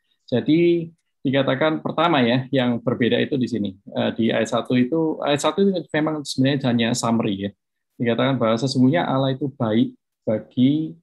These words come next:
mereka yang bersih hatinya. Nah, baik ini dijelaskan lebih detail lagi,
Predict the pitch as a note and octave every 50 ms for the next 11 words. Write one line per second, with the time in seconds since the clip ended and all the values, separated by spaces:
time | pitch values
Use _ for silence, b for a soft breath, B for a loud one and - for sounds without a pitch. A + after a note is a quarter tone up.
0 | _ _ _ _ _ _ - B2 B2 B2 C3 C3 A#2+ B2 B2+ A2 - - G#2+ G#2
1 | G2 - A2 F#2+ B2 G2+ G2+ G#2 A2 B2+ - B2+ A#2 A#2 C#3 - - F#3 G3 F3
2 | C#3+ C3 B2+ C3+ - - - - _ _ _ _ _ _ _ _ - C#3+ C#3+ C#3+
3 | C#3 C3+ C3+ - D3 C3 C3+ C#3 C3+ C3+ - - E3+ F3 F#3 F3 E3 D3 - -
4 | B3+ A#3+ - D#3+ - - C#3 B2+ A#2+ A2 G#2 - - G2